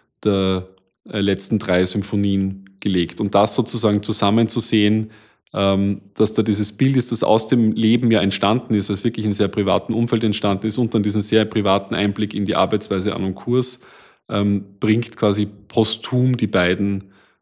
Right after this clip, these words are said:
ähm, in ihrem Arbeitsprozess zusammen. Und das ist einfach sehr schön. Einerseits diese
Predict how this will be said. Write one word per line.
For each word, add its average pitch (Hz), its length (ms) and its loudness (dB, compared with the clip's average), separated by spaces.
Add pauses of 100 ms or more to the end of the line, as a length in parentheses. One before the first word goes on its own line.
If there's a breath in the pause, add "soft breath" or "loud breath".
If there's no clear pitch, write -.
ähm, 101 340 0
in 120 140 2
ihrem 110 200 4
Arbeitsprozess 87 800 -2
zusammen. 82 440 -4
Und 80 140 -10
das 87 80 -6
ist 107 100 -4
einfach 101 220 0
sehr 95 220 -2
schön. 104 420 0
Einerseits 104 540 2
diese 104 320 2